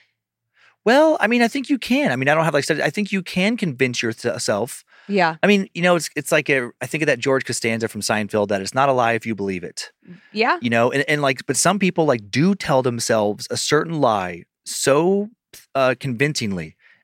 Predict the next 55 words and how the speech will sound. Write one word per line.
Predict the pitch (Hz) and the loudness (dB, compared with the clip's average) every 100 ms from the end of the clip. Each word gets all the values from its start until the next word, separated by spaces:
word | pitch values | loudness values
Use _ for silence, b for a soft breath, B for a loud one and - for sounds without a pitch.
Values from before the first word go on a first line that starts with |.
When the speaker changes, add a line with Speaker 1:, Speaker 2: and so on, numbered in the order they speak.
| _ | _
Speaker 1:
and | 113 | -6
for | 110 | -2
so | 113 - 151 165 | -2 0 2 2
long | 160 143 123 | 2 0 0
and | 104 | -2
so | 147 143 | 0 0
often | 117 120 - 82 82 _ _ _ _ _ _ | 0 -2 -6 -12 -16 _ _ _ _ _ _
that | 110 123 | -4 -2
at | 131 | 0
least | 139 180 - | 0 0 -2
it | - | -6
feels | - 160 180 | -2 0 2
like, | 123 113 - - _ | 0 -2 -10 -20 _
I | - | -2
don't | 180 220 | 0 2
know | 196 | 2
that | 156 - | 0 -4
I've | 123 147 | -6 -2
ever | 208 233 | -2 -2
done | 220 240 | 0 0
that, | 247 240 | 0 0
but | |
with | 151 147 | -2 0
other | 160 190 | 2 2
people, | - 175 196 | 2 0 2
like, | 170 120 | 0 2
maybe | 131 214 | 2 4
I | 233 | 4
haven't. | 208 240 190 - - | 4 2 -2 -6 -2
I | |
mean, | 170 | 2
I | 165 | 2
guess | 185 | 4
I | 185 | 2
wouldn't | 190 | 2
be | 185 | 4
aware | 185 247 | 4 4
of | 180 | 2
it. | - - 196 | -10 -18 0
Speaker 2:
Right, | 214 226 190 | 2 2 0
right. | - 196 202 220 208 170 | -8 -2 2 4 4 2
Speaker 1:
I | 147 | 2
would | 147 | 2
just | 156 - | 0 0
think | 156 | -2
that | 139 | 2
that | 135 | 2
was | 135 135 | 2 2
my | 143 | 0
truth. | - 240 147 - - _ _ | 2 2 0 -6 -14 _ _
Speaker 2:
Yeah. | 190 175 160 - | 2 2 0 0
Speaker 1:
But | 131 | 4
maybe | 131 123 | 4 2
it's | 127 | 0
not. | 147 202 - - | 4 2 2 -6